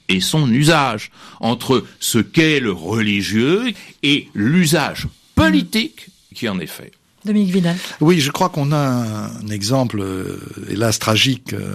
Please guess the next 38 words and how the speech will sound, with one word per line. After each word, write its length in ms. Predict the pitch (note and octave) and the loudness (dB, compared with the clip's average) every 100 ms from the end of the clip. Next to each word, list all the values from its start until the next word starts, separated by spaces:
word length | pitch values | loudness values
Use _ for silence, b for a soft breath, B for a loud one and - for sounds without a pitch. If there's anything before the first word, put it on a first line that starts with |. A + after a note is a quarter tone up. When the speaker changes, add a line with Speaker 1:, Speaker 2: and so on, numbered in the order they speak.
| F#2+ | -8
Speaker 3:
avec 360 | F#2+ G#2+ - | -4 -4 -6
le 180 | G2+ - | -10 -10
phénomène 440 | - G#2+ G2 G#2 F#2+ | -6 -4 -2 -2 0
djihadiste, 640 | G2+ F#2+ F3+ E3 - - - | 0 2 2 2 -4 -14 -2
tel 200 | A2+ G#2 | -2 0
qu'il 160 | A2 | -4
s'est 180 | F#2+ A#2 | -2 0
développé 420 | G#2+ G2 G2+ B2 - | 0 -2 0 0 0
en 80 | A2+ | 0
particulier 540 | G2+ - A2+ G#2+ G#2 | 0 -4 -6 -4 -4
en 80 | F#2+ | -4
France, 500 | - G3 A#3 - - _ - | -4 -2 -2 -2 -6 _ -10
puisque 200 | - G#2 | -6 -2
là 160 | F#2+ | -2
nous 220 | G2+ G2 | -2 -2
avons, 340 | G2 F#2 A2 G2+ | -2 -2 -4 -4
euh, 280 | - - G2+ | -10 -12 -8
une 100 | G2 | -6
espèce 300 | - A#2 G2 | -2 0 0
de 60 | |
leçon 300 | G2+ A2 A#2 | 0 2 0
de 80 | G#2+ | 2
choses, 400 | - G#3 C#3+ G#2 | 4 4 2 2
Speaker 2:
Mm. 120 | F#3 F#3+ B B - | 2 -2 B B 2
Speaker 3:
où 340 | D#3 F3+ E3 | 4 6 2
toute 220 | D#3 - | 0 0
une 80 | C3+ | 0
série 580 | - C3+ A#2 C#3+ C#3+ B2+ | 2 2 4 2 2 0
de 80 | A2+ | -2
personnages 760 | A2+ - A#2+ A2+ C3+ C3+ A#2+ | -2 -2 -4 -2 0 0 -2
ont 120 | B2 | -4
attribué 720 | A#2 A2 - A#2+ A2+ C#3 C#3 | -4 -4 -4 -2 4 4 4
l'ensemble 640 | B2+ A2+ - F3 E3+ B2+ A#2+ | 2 0 2 2 2 0 -2
du 100 | A2 | -2
phénomène 500 | A#2+ A2 A2+ A#2 G#2+ | -4 -4 -4 -4 -4
djihadiste 480 | A2+ A2 B2+ A#2+ - | -4 -2 -4 -4 -6
à 40 | |
l'islam. 480 | G2+ - F3+ A3 | -6 0 2 2